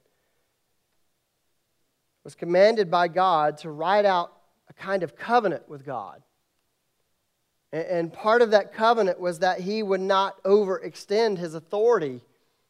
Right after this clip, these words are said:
and he would not be taken up by possessions. So this godly man with this little vineyard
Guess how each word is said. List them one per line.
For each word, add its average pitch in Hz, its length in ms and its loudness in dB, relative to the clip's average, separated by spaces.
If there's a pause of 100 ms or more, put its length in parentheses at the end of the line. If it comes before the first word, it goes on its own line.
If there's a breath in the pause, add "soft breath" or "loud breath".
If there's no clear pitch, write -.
(480)
and 180 160 0
he 214 180 0
would 214 160 2
not 196 320 2
be 190 200 0
taken 208 540 -2
up 214 300 0
by 165 240 -8
possessions. 151 1080 -14 (1800)
So 175 180 -2
this 196 180 -4
godly 214 420 0
man 170 500 -2 (1400)
with 147 80 -16
this 175 220 -10
little 214 520 0
vineyard 151 520 -6